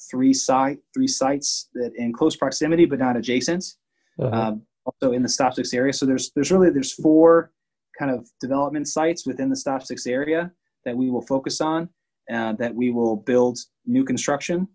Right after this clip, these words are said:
Speaker 1: And so, so it'll, we'll go to a thousand units over those four sites. Um, three hundred of those thousand units will be very low income. They're, um,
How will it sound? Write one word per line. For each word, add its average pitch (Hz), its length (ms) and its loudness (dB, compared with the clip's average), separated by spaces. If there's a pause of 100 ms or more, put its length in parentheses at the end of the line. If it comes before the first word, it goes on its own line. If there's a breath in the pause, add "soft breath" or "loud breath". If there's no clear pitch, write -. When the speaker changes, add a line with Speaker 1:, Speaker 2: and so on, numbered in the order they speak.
(440)
Speaker 1:
And 113 220 -2
so, 117 200 -4 (200)
so 110 240 -2
it'll, 110 480 0
we'll 113 160 -4
go 120 480 0 (220)
to 160 180 4
a 135 40 2
thousand 131 460 0
units 127 320 2
over 117 160 -2
those 110 220 -2
four 110 180 -4
sites. 107 720 -2 (560)
Um, 104 340 -2 (160)
three 147 220 4
hundred 147 380 2
of 117 180 -2
those 117 300 0
thousand 113 420 0
units 117 400 2
will 113 80 -2
be 110 140 0
very 117 300 2
low 110 200 4
income. 101 480 -2 (380)
They're, 101 400 0
um, 98 420 -4